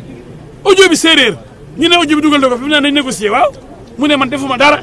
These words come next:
ci audio bi séeréer la làkk. Waaye bu dee xaalis ngeen bëgg, ñëw leen ma jox leen xaalis. Ngeen bu leen yàq sama der bi,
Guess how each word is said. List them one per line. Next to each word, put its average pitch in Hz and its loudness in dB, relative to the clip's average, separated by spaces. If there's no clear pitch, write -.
ci 269 -10
audio 240 -4
bi 190 -6
séeréer 226 0
la - -4
làkk. - -8
Waaye 277 0
bu 208 -10
dee 277 -4
xaalis 285 -2
ngeen 240 -4
bëgg, 214 -4
ñëw 294 -2
leen 302 -2
ma 262 -4
jox 285 -4
leen 302 0
xaalis. - -10
Ngeen 277 -2
bu 285 -2
leen 302 2
yàq 302 0
sama 311 -4
der 320 -2
bi, 349 -6